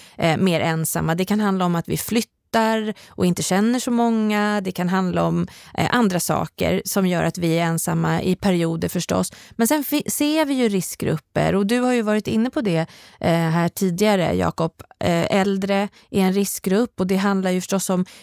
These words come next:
en ökad svårighet att, eh, ta sig iväg ut och rör-,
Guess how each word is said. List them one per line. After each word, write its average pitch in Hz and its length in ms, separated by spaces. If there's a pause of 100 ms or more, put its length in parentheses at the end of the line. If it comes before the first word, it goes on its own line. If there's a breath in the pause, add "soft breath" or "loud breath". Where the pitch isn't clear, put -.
en 196 240
ökad 190 340
svårighet 202 800
att, - 300
eh, 185 100 (240 loud breath)
ta 175 260
sig 339 260
iväg 170 420
ut 160 320
och 170 80
rör-, 165 360